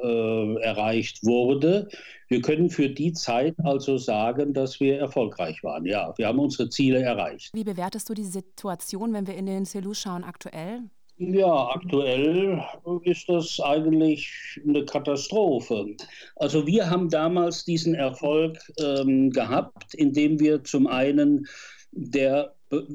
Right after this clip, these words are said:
Speaker 1: es erreicht haben, dass der Bevölkerung erstmals, ähm, Nutzungsrechte eingeräumt wurden. Die bekamen also Jagdrechte.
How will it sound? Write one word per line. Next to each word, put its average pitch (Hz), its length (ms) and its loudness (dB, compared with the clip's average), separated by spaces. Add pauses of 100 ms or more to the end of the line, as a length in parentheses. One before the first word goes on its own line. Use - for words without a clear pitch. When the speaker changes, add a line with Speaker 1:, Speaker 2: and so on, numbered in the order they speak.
(100)
Speaker 1:
es 160 280 -4
erreicht 135 560 0
haben, 143 500 2
dass 135 240 0
der 127 200 4
Bevölkerung 147 1080 0
erstmals, 127 1200 -2
ähm, 131 420 2
Nutzungsrechte 127 1040 0
eingeräumt 101 720 0
wurden. 90 260 -4
Die 92 100 -4
bekamen 107 420 0
also 90 200 -6
Jagdrechte. 156 1080 0